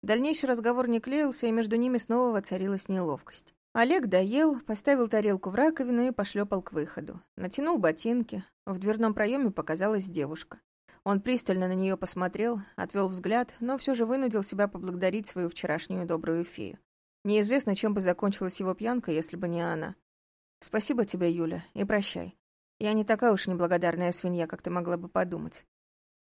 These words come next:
Юлька не стала заверять его в обратном, кивнула неловко головой и попрощалась.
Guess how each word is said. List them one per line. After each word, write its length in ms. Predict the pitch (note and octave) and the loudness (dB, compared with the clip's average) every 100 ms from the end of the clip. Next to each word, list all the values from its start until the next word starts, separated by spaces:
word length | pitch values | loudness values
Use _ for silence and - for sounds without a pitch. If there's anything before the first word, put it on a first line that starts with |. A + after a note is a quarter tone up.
| - | -2
Юлька 300 | E4+ F#4 F4+ | 0 2 2
не 120 | E4+ | 2
стала 300 | E4 G4 F#4 | 2 4 4
заверять 420 | A#3+ A3+ F#3+ F3 | 4 4 4 2
его 140 | F3+ F3+ | 2 4
в 60 | |
обратном, 500 | F#3 F#3+ C#3+ E3+ E3 - _ | 4 4 0 -2 -12 -14 _
кивнула 380 | - A#3+ F4+ F4+ | -4 0 2 2
неловко 420 | D#4 C#4+ C4+ - | 2 2 0 0
головой 480 | A3 A#3+ A#3 A#3+ A3 _ _ _ - | 2 4 4 2 -2 _ _ _ -2
и 80 | |
попрощалась. 840 | E4+ D#4+ A#3+ G3 - E3 E3+ - | 0 2 4 2 0 -2 -4 -8